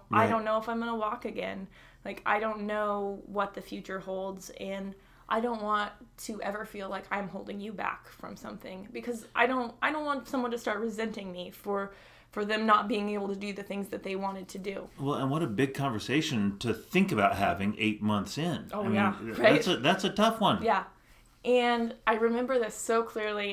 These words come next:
Speaker 1: It's one of the, like, first real clear memories that I have from the hospital of him coming in and sitting down next to my bed and saying just so perfectly,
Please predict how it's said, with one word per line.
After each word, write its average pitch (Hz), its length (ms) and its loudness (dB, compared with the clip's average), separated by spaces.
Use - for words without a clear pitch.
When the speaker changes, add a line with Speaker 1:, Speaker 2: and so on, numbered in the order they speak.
Speaker 1:
It's - 240 -6
one 240 160 -2
of 214 160 -6
the, 214 280 -10
like, 220 200 -6
first 214 400 -2
real 208 340 -4
clear 208 400 -6
memories 196 520 -6
that 196 160 -6
I 185 80 -6
have 185 340 -2
from 202 220 -10
the 190 80 -8
hospital 196 640 -6
of 226 160 -6
him 240 220 0
coming 269 300 -4
in 226 160 -2
and 208 160 -4
sitting 208 340 -4
down 208 240 0
next 196 220 -6
to 220 80 -4
my 214 160 -2
bed 190 400 -10
and 202 540 -2
saying 233 640 0
just - 320 -10
so - 360 -2
perfectly, 202 720 -4